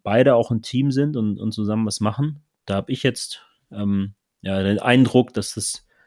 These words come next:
wahnsinnig gut wirkt. Und so gehe ich dann bei mir die, die Gruppe durch und verpasse den dann für mich, weil es es einfacher macht und die Komplexität reduziert,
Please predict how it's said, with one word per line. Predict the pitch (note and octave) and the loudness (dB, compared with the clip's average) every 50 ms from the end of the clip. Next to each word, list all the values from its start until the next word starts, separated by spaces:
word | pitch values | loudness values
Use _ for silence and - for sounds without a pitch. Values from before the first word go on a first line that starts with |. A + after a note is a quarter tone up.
| _ _ - | _ _ 0
wahnsinnig | G#2+ G#2 A2 C3 C#3 C3 C#3+ C3+ - - | 2 4 4 4 4 4 2 0 0 0
gut | - A#2+ G#2+ G#2 | -2 -2 -2 0
wirkt. | G#2 A#2 D#3+ A3 - _ - _ _ _ _ _ _ _ _ _ _ _ _ _ _ _ _ _ - - - - - - - - - _ _ | 0 0 0 0 -2 _ -20 _ _ _ _ _ _ _ _ _ _ _ _ _ _ _ _ _ -20 -20 -18 -18 -18 -18 -18 -18 -20 _ _
Und | - C3+ A#2 | -2 -2 2
so | G2 A#2 C3 C3 | 6 6 6 8
gehe | A#2+ C#3 C#3 C#3 | 6 6 4 4
ich | C3 - - _ - | 2 0 -4 _ -4
dann | - A2+ A#2+ A#2 A2 - _ _ _ | 0 2 2 2 0 -2 _ _ _
bei | - A#2 A2+ A2 | -8 -2 0 2
mir | A#2 A#2+ B2 A#2+ | 4 6 4 6
die, | A2+ A2 A2 G#2+ | 6 6 4 4
die | F#2+ G#2+ G2 | 4 0 -2
Gruppe | - G2+ A2+ A#2 - C#3+ A2 | 2 2 2 4 6 4 4
durch | F#2+ G#2 G2+ G#2+ C3 C3+ - - - - - - - _ _ _ _ _ _ - | 4 4 4 4 4 2 -2 -10 -16 -18 -20 -20 -20 _ _ _ _ _ _ -4
und | G#2+ A2 A2+ A2+ G#2+ F#2+ - - - - _ _ _ _ _ _ - | 0 0 2 2 2 0 -2 -8 -16 -16 _ _ _ _ _ _ -2
verpasse | C3+ A#2 - C#3+ C#3+ - - | -2 2 2 2 0 4 4
den | C#3+ C3 B2+ | 4 6 6
dann | B2+ B2+ B2 A#2+ A#2+ A#2+ - _ _ | 6 6 6 4 2 0 -6 _ _
für | _ - A2+ | _ 0 2
mich, | A#2 C3+ C#3 - - | 2 2 2 0 -2
weil | G#2+ G#2+ G2+ | -2 -2 -2
es | - - | -2 -4
es | G#2+ G2 - | -6 -6 -8
einfacher | - - A2 B2 C3 - C3+ B2 B2+ A#2+ | -6 -2 -2 -2 0 0 0 2 2 2
macht | A#2 A#2 - - | 2 0 -2 -2
und | A2+ G2 | -2 -2
die | F#2+ F#2 | -2 -2
Komplexität | - A2+ G2+ - G2+ - - A#2 G#2 - - B2+ B2 A#2 - G#2+ | -4 -6 -6 -6 -8 -6 -4 -4 -4 -2 0 -2 -2 -2 0 -2
reduziert, | A2 G#2+ A#2+ A2+ - - - A#2 A2+ A2+ A2+ - | 0 0 0 -2 -2 -2 0 2 2 2 0 -4